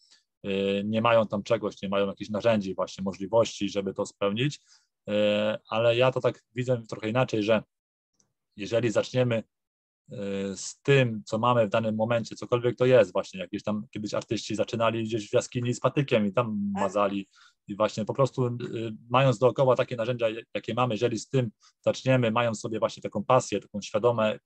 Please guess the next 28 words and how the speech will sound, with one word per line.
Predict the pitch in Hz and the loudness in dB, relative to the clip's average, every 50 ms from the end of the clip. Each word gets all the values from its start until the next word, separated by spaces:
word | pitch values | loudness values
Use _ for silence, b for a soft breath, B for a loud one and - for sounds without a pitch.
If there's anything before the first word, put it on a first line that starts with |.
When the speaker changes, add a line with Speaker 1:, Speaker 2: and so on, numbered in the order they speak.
| _ _ _ - | _ _ _ -8
Speaker 1:
świadomą | - - 101 117 113 107 - | -4 0 0 0 0 0 0
kreację, | - - 123 120 - - 98 | 4 4 4 4 4 0 -4
ten | - 101 101 110 | -6 -4 -4 -2
mindset | 113 113 - - 95 - | -4 -4 -6 -8 -12 -12
ustawiony, | - - - 107 101 113 110 110 104 - b b b b b _ _ | -10 -4 -2 0 2 2 2 0 -2 -4 b b b b b _ _
aby | - 104 101 107 | -4 -2 -2 -2
iść | - 120 110 - | -4 -4 -6 -6
w | |
tym | - 110 104 | -6 -8 -4
kierunku | - 104 104 117 110 104 - 101 | -2 -2 -2 -2 -4 -4 0 2
właśnie | 107 107 - - - 104 95 - - _ _ - | 2 2 2 0 -2 -2 -2 -4 -8 _ _ -4
realizacji, | 104 101 104 107 107 98 117 120 101 - - 104 92 - _ | -2 0 2 2 4 4 4 4 4 2 -4 -8 -8 -10 _
obfitości, | _ _ _ 104 101 - 113 110 - - 107 | _ _ _ -8 0 2 2 2 2 -2 -8
wygenerowania, | 98 101 - 104 104 104 107 104 107 107 120 143 151 143 _ _ _ _ _ _ _ _ _ | -8 -6 -4 -2 -2 0 0 0 0 0 2 0 0 -2 _ _ _ _ _ _ _ _ _
to | - - | -8 -6
siłą | - - 156 151 143 | -4 -2 0 2 4
rzeczy | 156 156 139 - 156 151 151 151 151 147 151 147 147 147 143 143 143 | 4 2 2 2 2 2 4 4 2 2 2 2 0 0 0 0 0
jako | 147 147 135 - 147 143 | 0 0 0 0 0 -2
następne | 139 - - 143 - 151 139 | -2 -2 -4 -6 -6 -6 -2
kroki | 131 151 139 - 156 151 143 | -2 -2 -2 0 -2 -2 0
będą | 131 135 135 135 135 | 2 0 0 0 -2
się | - - 131 | -6 -6 -4
pojawiały | 143 143 139 131 143 143 143 139 | -2 0 2 2 2 2 2 2
takie | 135 135 131 - 139 131 127 123 - _ _ | 0 -2 -2 0 0 0 0 -2 -6 _ _
okoliczności, | - - - 123 123 117 - - 139 131 - - 143 | -10 -6 -4 -4 -4 -2 -2 -2 -2 -2 0 -4 -2
gdzie | 123 123 131 131 127 - _ _ _ _ _ _ - | 2 4 4 4 4 0 _ _ _ _ _ _ -2
tych | 131 120 | 0 2
narzędzi | 127 127 123 139 131 131 127 139 139 135 139 139 | 2 4 4 4 4 4 2 2 0 0 0 -2